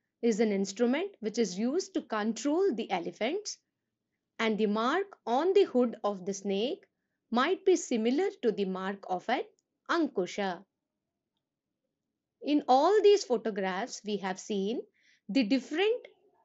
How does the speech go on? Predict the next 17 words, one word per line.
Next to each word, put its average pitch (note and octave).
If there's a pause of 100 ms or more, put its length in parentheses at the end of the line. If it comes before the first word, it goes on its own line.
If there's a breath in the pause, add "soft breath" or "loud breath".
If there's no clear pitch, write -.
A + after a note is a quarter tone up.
(160)
varieties C#4+
of G#3
marks G3 (100)
that A#3+
are A#3+
present G#3
on G3+
the D#4+ (240)
hood F#4+
of A3
the G3
snake, G3+ (640)
and G#3
all B3+ (140)
these A3 (100)
are F#3 (340)
considered A3+